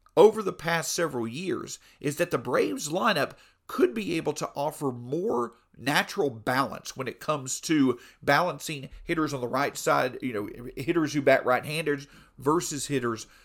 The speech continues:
who bat left-handed. When it comes to the Braves, uh, you know, opening day roster,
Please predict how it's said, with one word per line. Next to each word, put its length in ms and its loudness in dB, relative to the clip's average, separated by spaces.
who 180 0
bat 320 0
left-handed. 560 -4
When 80 -6
it 120 -10
comes 260 -4
to 60 -12
the 80 -2
Braves, 500 2
uh, 40 2
you 100 0
know, 160 0
opening 320 0
day 120 8
roster, 600 0